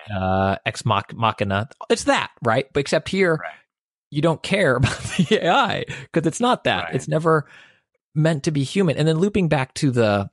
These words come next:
Speaker 1: thing that you're an A I liberator, um, this was a big sticking point for me in this game. And it is my least favorite kind of twist, because as a player, you don't find this out until the very end of the game.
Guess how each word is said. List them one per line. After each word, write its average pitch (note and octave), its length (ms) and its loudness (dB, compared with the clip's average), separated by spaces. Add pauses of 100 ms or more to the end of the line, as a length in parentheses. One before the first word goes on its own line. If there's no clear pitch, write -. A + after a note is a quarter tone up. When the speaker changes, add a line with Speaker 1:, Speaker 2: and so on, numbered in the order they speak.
Speaker 1:
thing B2 160 0
that G#2 100 -2
you're A2+ 140 2
an G#2 100 0
A A2 160 2
I G2+ 100 0
liberator, F#2 640 -2 (580)
um, F#2 540 2 (220)
this D#3+ 200 0
was F#3 140 4
a C#3 60 2
big G#2+ 280 0
sticking F#2+ 380 -4
point D#2 280 -6
for - 120 -8
me D#2+ 140 -2
in D#2 100 -4
this D2+ 180 -8
game. E2+ 380 -4
And A#2 120 -2
it A#2+ 120 0
is A#2+ 360 0 (1300)
my D#3 200 2
least E3 400 2
favorite B2 420 2
kind G#2 280 0
of F#2+ 140 -2
twist, - 640 -6
because B2 300 -2
as A#2+ 220 0
a A2+ 60 -2
player, B2 720 0
you B2 160 -2
don't F3+ 180 0
find B2 340 0
this A#2 200 0
out F#2+ 260 2
until G#2+ 220 -2
the G#2 120 0
very A2+ 560 2
end G2 200 0
of F2 160 -2
the F2 100 -2
game. D2 360 -8